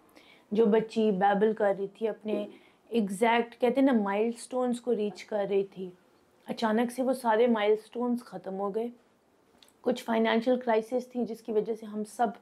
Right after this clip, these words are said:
मिलकर काम की तरफ लग गए। हमारी बच्ची हमारे साथ काम पे जाती थी, हम उसको अपने साथ लेके जाते थे।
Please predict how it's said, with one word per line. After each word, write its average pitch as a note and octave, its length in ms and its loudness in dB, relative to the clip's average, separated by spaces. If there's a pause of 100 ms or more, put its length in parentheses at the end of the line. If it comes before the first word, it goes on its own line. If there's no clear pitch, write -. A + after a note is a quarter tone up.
(640)
मिलकर A#3 680 4 (140)
काम G3 220 -2
की G3 120 -6
तरफ G#3+ 340 -6
लग F#3 180 -4
गए। - 100 -16 (720)
हमारी G3 320 0
बच्ची G3 300 0
हमारे G#3 240 0
साथ G3 200 -4
काम G3 280 -6
पे G3 160 -4
जाती F3+ 340 -4
थी, G3+ 340 -8 (540)
हम G#3 120 0
उसको G3+ 220 -4
अपने G#3+ 160 -4
साथ C4+ 180 2
लेके B3 260 2
जाते A3 500 0
थे। G#3+ 200 -12